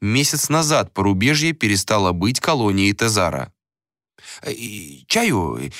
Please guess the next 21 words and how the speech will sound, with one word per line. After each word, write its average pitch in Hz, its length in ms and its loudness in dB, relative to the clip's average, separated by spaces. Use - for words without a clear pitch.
или 123 320 -2
воды?» 104 360 0
прозвучал 120 480 0
голос 113 240 2
помощника. 104 680 -2
Наблюдатели 101 720 2
разом 98 380 2
посмотрели 95 840 0
на 104 140 2
залапанный 101 580 2
графин 101 640 0
и 107 60 0
надколотые 101 760 2
глиняные 92 500 0
кружки, 104 420 0
стоявшие 147 600 0
на 151 120 2
сейфе, 143 640 0
и 104 100 2
дружно 98 440 2
отказались. 87 800 -2